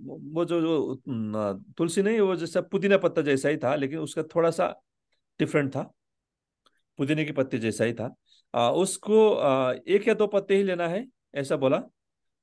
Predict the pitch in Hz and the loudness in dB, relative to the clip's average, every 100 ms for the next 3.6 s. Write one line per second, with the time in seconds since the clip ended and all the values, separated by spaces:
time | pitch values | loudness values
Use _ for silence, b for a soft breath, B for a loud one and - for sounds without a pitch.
0 | - 127 143 139 117 - _ 165 185 185 | -2 0 0 -2 -6 -10 _ -2 0 2
1 | 151 147 123 110 127 117 113 107 117 117 | 4 4 4 4 2 0 -2 -2 -8 -12
2 | 98 - - _ _ - _ _ 143 196 | -14 -20 -20 _ _ -20 _ _ 0 2
3 | 202 196 190 202 196 | 2 4 4 2 -4